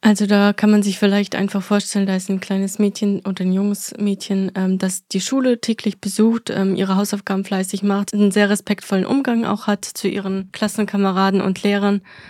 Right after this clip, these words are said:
Ähm, jedoch aber, wenn es dann zu Hause ist, sich sehr fokussiert auf das, was danach ansteht, wie zum Beispiel dreimal die Woche abends zum Gottesdienst fahren, in der Kinderstunde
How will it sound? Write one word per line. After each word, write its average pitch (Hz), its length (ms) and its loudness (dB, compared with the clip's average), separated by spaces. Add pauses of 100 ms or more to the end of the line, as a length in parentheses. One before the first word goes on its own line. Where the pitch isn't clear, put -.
(380)
Ähm, 202 280 2
jedoch 214 420 4
aber, 196 480 2
wenn 202 160 4
es 196 160 -2
dann 190 180 0
zu 190 200 -4
Hause 202 320 0
ist, 190 240 -4
sich 190 160 -4
sehr 196 200 0
fokussiert 196 540 -4
auf 190 140 -6
das, 185 320 -6 (400)
was 190 180 0
danach 180 300 -2
ansteht, 214 440 -2
wie 196 100 -6
zum 196 180 -2
Beispiel 190 680 -2
dreimal 190 540 0
die 185 100 0
Woche 190 300 -2
abends 190 580 -2
zum 196 160 -8
Gottesdienst 190 640 -6
fahren, 185 340 -4
in 190 100 0
der 190 100 -4
Kinderstunde 190 580 -4